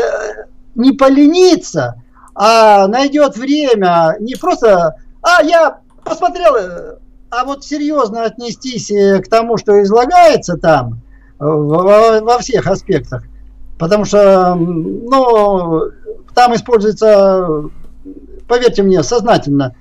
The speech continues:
э, диалектический метод, а в том, что касается процесса познания,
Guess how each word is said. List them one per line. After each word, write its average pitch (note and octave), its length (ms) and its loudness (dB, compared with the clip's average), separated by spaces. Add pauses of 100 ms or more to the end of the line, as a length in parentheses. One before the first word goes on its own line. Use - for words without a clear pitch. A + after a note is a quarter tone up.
(400)
э, C#3 480 0
диалектический F#3+ 720 0
метод, C#4 420 0
а E3 640 4
в - 320 -14
том, G#3 160 -2
что G3 140 -6
касается F#3+ 460 0
процесса F#3 440 -6
познания, G#3+ 600 0